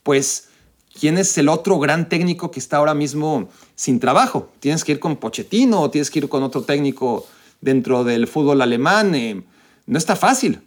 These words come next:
¿no? Eh, no está nada fácil. Entonces yo entiendo que también eso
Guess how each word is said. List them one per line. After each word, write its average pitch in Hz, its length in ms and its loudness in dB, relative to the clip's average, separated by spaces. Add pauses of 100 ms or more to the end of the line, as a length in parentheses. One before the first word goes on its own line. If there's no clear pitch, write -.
¿no? 202 280 0
Eh, 117 420 -2 (200)
no 131 80 0
está 165 300 0
nada 180 260 4
fácil. 190 380 2 (260)
Entonces 185 260 2
yo 196 80 6
entiendo 202 300 6
que 165 100 -4
también 190 260 2
eso 220 240 2